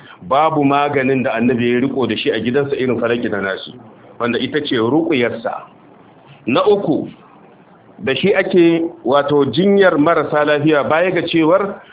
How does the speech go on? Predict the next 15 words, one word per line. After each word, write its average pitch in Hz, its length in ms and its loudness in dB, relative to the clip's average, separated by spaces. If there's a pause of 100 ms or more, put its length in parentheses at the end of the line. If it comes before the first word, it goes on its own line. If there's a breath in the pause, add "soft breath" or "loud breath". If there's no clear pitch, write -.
(200 loud breath)
Alƙur'ani 151 920 2
jinya 175 320 2 (100)
ce 160 220 2
ga 139 160 -2
cututtukan 180 800 0
da 135 80 0
ke 123 320 -2
cikin 151 340 2
rai. 147 280 -2 (840)
Kome 180 400 4
gurɓatar 165 720 2 (100)
zuciya, 143 560 0
idan 135 320 0
mutum 156 240 0
yana 151 160 2